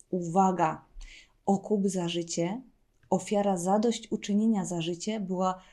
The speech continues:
podstawą dla miejsca Bożej obecności pośród swego ludu.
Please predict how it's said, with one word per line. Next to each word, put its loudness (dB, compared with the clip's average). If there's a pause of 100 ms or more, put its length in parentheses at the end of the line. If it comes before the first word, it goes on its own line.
(220)
podstawą 0 (160)
dla 0
miejsca 4
Bożej 0
obecności -2
pośród -8
swego -2
ludu. 0